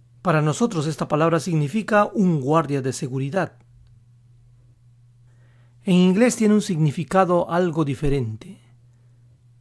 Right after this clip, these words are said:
Vigilante es la persona que toma la ley en sus propias manos, pues suele pensar que ya que las autoridades no hacen su trabajo, él mismo tiene que hacerlo.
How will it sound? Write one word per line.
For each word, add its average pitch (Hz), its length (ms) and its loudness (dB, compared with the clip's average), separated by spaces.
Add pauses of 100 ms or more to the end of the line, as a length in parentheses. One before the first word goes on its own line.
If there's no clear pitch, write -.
Vigilante 156 1200 0
es 180 180 -8
la 180 160 -2
persona 185 480 0
que 156 140 -4
toma 214 340 2
la 165 140 2
ley 190 260 4
en 170 140 2
sus 143 180 -10
propias 170 420 -2
manos, 151 600 -2 (960)
pues 196 240 2
suele 226 320 4
pensar 202 480 0
que 160 160 -2
ya 196 180 0
que 196 100 -4
las 160 200 -6
autoridades 151 840 -2
no 160 100 0
hacen 165 200 -2
su 156 160 -6
trabajo, 156 580 -2 (280)
él 196 220 4
mismo 185 340 2
tiene 165 220 0
que - 100 -14
hacerlo. 143 400 -12